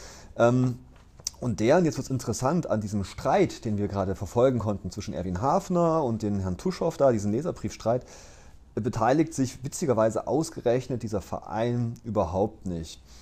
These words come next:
Hinzu kommt, dass es offensichtlich auch Probleme gibt zwischen dem Verein oder dem Vorstand des Vereins und der Stadt,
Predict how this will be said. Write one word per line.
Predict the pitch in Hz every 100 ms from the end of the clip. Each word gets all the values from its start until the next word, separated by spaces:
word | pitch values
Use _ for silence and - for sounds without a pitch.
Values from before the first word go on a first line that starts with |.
| - -
Hinzu | 110 - 180
kommt, | - 123 131 175 - - -
dass | - 113
es | 104
offensichtlich | 127 135 127 123 123 123
auch | 110
Probleme | - 110 120 165 127
gibt | 104 -
zwischen | - 123 113
dem | 104 95
Verein | - - 80 90 135 208 143
oder | 113 95
dem | 92
Vorstand | - 110 139 147
des |
Vereins | - - 110 131 -
und | 127
der | 120
Stadt, | 117 - 175 139 -